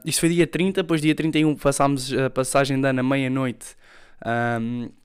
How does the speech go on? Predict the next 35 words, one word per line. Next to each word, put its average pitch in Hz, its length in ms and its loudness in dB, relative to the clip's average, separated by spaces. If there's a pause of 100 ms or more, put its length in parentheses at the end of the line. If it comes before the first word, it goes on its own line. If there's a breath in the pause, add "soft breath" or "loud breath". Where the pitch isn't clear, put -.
numa 143 280 2
ponte, 160 320 0
aquilo 131 160 -6
tem 131 120 -4
bué 123 140 2
de 120 100 2
pontes, 135 260 -4
não 113 80 -4
é? 117 60 -6
Porque - 120 -20
tem 110 80 -12
um 110 80 -8
rio 117 200 -8
a - 20 -6
atravessar, 123 520 -4
e 139 100 -8
vimos 131 260 -4
o - 60 -14
fogo 127 160 -2
de 127 80 -4
artifício, 139 440 -6
nada 143 220 2
especial, 135 420 2
o 127 160 -2
Costa 127 340 2
comentou 120 460 0
isso, 123 300 -4
não 117 140 -2
achou 123 200 -2
nada 120 140 2
especial, 117 300 0
eu 139 80 2
também 143 220 2
não 135 80 2
achei, 113 340 -4